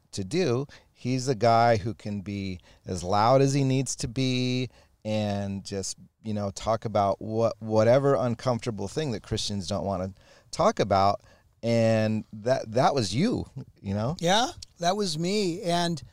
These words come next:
Speaker 2: what I ended up doing was, uh, I called a meeting of my elders and I apologized to them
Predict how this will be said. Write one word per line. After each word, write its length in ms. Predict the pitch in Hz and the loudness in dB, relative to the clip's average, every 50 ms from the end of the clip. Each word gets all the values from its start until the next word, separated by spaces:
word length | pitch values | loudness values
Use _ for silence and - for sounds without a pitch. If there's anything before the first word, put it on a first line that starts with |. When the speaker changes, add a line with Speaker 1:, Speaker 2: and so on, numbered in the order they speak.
| _ _ _ _ _ _ _ _ _ - - _ _ _ _ _ _ _ _ _ | _ _ _ _ _ _ _ _ _ -20 -20 _ _ _ _ _ _ _ _ _
Speaker 2:
what 160 | 175 180 180 | 0 2 4
I 160 | 170 165 175 190 | 4 4 4 2
ended 240 | 196 196 185 170 | 2 0 0 0
up 140 | 180 151 143 | 0 0 0
doing 440 | 143 170 170 196 220 202 175 160 151 | 0 0 0 0 0 0 -2 -2 -2
was, 720 | 147 151 147 147 151 151 147 143 135 - - - - - _ _ _ _ _ _ _ _ _ - | -2 -2 -2 -2 -2 -4 -4 -4 -4 -4 -4 -4 -6 -8 _ _ _ _ _ _ _ _ _ -18
uh, 160 | 131 127 123 123 - - - 170 - _ - 165 | -18 -16 -16 -18 -20 -20 -20 -20 -20 _ -14 -12
I 40 | |
called 320 | 151 - - 180 180 180 165 | -10 -4 2 4 4 4 2
a 40 | 156 | 0
meeting 580 | 151 170 175 180 180 180 170 165 160 160 156 - _ _ _ | -4 -4 -4 -2 -2 -2 -2 -2 -4 -6 -8 -10 _ _ _
of 100 | - 165 | -8 -6
my 200 | 165 156 151 156 | -4 -4 -4 -4
elders 640 | 151 160 180 196 175 165 147 147 143 - - - - _ _ _ _ _ _ _ _ _ _ _ _ _ _ - | -2 -2 -2 -2 -2 -4 -6 -6 -8 -8 -8 -10 -10 _ _ _ _ _ _ _ _ _ _ _ _ _ _ -8
and 380 | 170 160 156 151 151 156 165 165 - | -4 -4 -2 -2 -4 -4 -6 -8 -8
I 100 | 156 156 | -6 -6
apologized 840 | 151 151 131 - - - 165 170 180 190 165 160 143 143 139 - - | -4 -4 -6 -8 -8 -6 -4 -4 -4 -4 -6 -8 -8 -8 -8 -8 -10
to 80 | 135 131 | -10 -12
them 260 | 127 131 127 117 | -14 -14 -16 -18